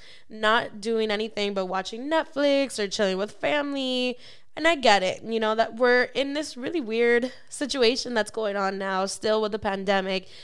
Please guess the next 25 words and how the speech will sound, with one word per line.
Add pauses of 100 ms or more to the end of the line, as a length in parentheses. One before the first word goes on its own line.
(220)
even,
you
know,
six
months
in. (420)
But (680)
I
was
thinking
about,
it's
not
only
just
holidays
and
long
weekends.
Like,
I
was
like,
"Wow,
like,